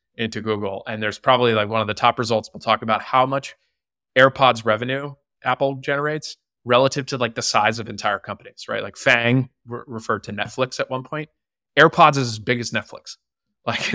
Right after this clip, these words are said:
as is, like, a business, right? And those are just headphones.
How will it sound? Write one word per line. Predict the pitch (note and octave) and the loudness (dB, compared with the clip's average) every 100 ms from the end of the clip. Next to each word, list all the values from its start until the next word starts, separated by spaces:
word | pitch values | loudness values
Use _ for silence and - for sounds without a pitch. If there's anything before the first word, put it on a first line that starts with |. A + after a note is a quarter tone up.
| D3+ | 2
as | C3 A2+ | 2 2
is, | C3 B2+ | -2 -2
like, | A#2 | -4
a | |
business, | A2+ A2+ - F2+ A2 | -2 -4 -4 -8 -2
right? | G#2+ - _ _ _ | -2 -4 _ _ _
And | C3+ | 4
those | C#3+ D3 | 4 6
are | C3 A2 _ _ | 4 2 _ _
just | - C3 - | 2 2 2
headphones. | B2 A2+ - - - | -2 -2 -8 -18 -20